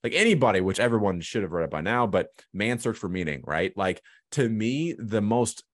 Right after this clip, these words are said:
uh, powerful point of that book, book or the lesson that I learned from it is the importance of voluntary suffering. Suffering is going to come for you,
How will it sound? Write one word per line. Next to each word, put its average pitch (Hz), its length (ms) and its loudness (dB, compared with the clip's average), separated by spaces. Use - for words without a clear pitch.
uh, 95 320 -2
powerful 135 560 2
point 113 280 2
of 98 60 0
that 90 200 -2
book, 90 260 -4
book 110 320 -2
or 95 80 -2
the 78 120 -4
lesson 98 280 -4
that 78 60 -2
I 92 60 -2
learned 98 260 -4
from 135 160 -4
it - 80 -6
is 104 100 -6
the 104 100 -4
importance 104 460 -2
of 85 60 -6
voluntary 82 460 0
suffering. 71 420 -6
Suffering 175 380 2
is 170 80 2
going 143 180 2
to 127 100 -2
come 120 240 0
for 107 100 -4
you, 73 240 -4